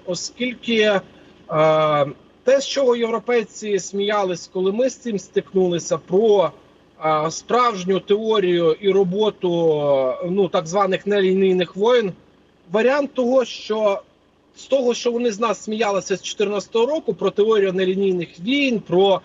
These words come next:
важливість інформаційної складової, зараз європейці починають, е, відгрібати наповну, відчувати,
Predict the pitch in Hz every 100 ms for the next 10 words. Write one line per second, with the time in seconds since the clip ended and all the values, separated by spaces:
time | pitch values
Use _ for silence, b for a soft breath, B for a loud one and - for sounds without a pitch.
0 | b b - 165 190 233 190 190 180 208
1 | 202 208 226 214 196 226 226 339 320 302
2 | 349 302 302 285 320 349 262 262 262 285
3 | 320 320 - 254 240 240 226 220 214 220
4 | 214 285 262 233 - 277 294 247 214 -
5 | 214 254 262 247